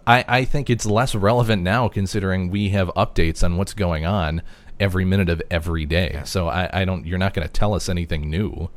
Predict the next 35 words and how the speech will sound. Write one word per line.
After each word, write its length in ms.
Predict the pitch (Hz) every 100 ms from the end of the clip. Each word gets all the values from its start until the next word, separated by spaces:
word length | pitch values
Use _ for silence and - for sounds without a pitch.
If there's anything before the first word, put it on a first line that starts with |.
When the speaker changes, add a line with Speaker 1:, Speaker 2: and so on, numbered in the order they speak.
| - -
Speaker 2:
For 140 | - 113
all 100 | 143
the 80 | 170
pomp 300 | - 117 113
and 100 | 90
circumstance, 680 | 107 117 98 - 87 82
you're 100 | 117
right. 160 | 139 120
There's 200 | 107 101
nothing, 380 | 123 131 117 110 - - - - -
you 440 | 120 110 101 190
know, 60 | 170
it's 180 | 160 151
a 60 | 139
laundry 460 | 117 120 127 127
list 240 | 101 104 113
of 120 | 87
what 260 | 82 92
the 120 | 98 90
president 460 | - 90 92 90
wants 260 | 78 82 -
to 120 | 92
do, 360 | 73 90 92 80
but 120 | 104
there's 180 | 123 120
no 180 | 147 185
real 380 | 135 123 110 95
initiative 520 | 82 101 - 110 90
or 120 | 90
agenda. 880 | 71 76 92 101 104 101 98 95 95
It's, 300 | 92 - - - - - - - - - - - 127
yeah, 200 | 151 110
no, 120 | 131
I, 240 | 123
I, 40 | 131